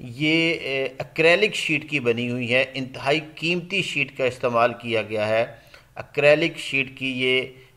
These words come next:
cabinets बनी हुई हैं और नीचे, ए, ऑफ वाइट color की टाइल लगी हुई है।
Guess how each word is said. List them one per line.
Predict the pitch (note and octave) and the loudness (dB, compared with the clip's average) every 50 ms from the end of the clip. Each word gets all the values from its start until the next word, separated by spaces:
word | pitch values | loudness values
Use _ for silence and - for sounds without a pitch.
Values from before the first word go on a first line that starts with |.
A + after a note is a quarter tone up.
| _ _ - | _ _ 0
cabinets | - C#3 C3 A#2 B2+ C#3 C#3 C3+ C3+ - - - | 2 2 2 2 0 -2 -2 -2 -2 -6 -12 -6
बनी | B2+ A#2+ A2+ A2+ A#2+ A#2+ | -2 0 0 0 0 -2
हुई | G#2+ A#2 A#2+ A2 G#2 | -2 -2 -2 -2 -2
हैं | G#2+ G#2+ G#2+ A2 A2+ - - - - - - - - - _ _ _ - | 0 0 0 -2 -4 -8 -18 -20 -20 -20 -20 -20 -20 -20 _ _ _ -4
और | - G#2+ A2 A2 A2 | 0 0 0 0 0
नीचे, | A#2 B2+ C3+ B2+ C3+ - D3 C#3 C3+ C3 C3+ - | -2 -4 -6 -6 -4 -2 0 0 0 0 -2 0
ए, | B2+ C3 B2+ - - - | 0 0 0 0 0 2
ऑफ | B2+ C3+ D3+ C#3+ - - | 4 6 6 4 4 2
वाइट | D3 C#3 C3+ C3 - | 2 2 2 2 0
color | - C3+ B2 B2 | -2 -2 0 0
की | A#2+ A#2 - B2+ A#2+ | -2 -4 -6 -8 -8
टाइल | B2 - - B2 B2 C#3 D3 | -4 2 4 6 6 6 4
लगी | C#3 C3 A2+ A2 A#2+ A#2+ | 4 0 0 -2 -4 -6
हुई | A#2+ A#2 A#2 A#2+ | -4 -2 2 2
है। | A#2+ A#2 A#2+ A#2+ - - | 4 4 2 0 -4 -10